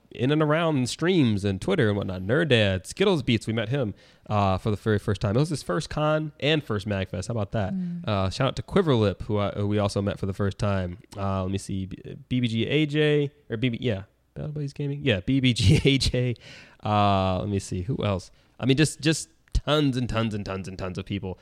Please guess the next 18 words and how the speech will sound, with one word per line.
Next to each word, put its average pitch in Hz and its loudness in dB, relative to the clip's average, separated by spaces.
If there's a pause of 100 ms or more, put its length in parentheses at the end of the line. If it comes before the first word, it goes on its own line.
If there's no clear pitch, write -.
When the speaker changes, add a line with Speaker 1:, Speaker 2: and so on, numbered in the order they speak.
(140)
Speaker 1:
but 120 -2
they're 123 -2
all 131 4
from 113 -2
different, 110 2 (400)
you 113 2
know, 98 0
groups. 131 2
So 107 -2
being 135 2
able 123 2
to 104 -4 (200)
do 160 2
s-, - -2 (100)
do 208 0
one 156 2
thing 98 -2
with 98 -2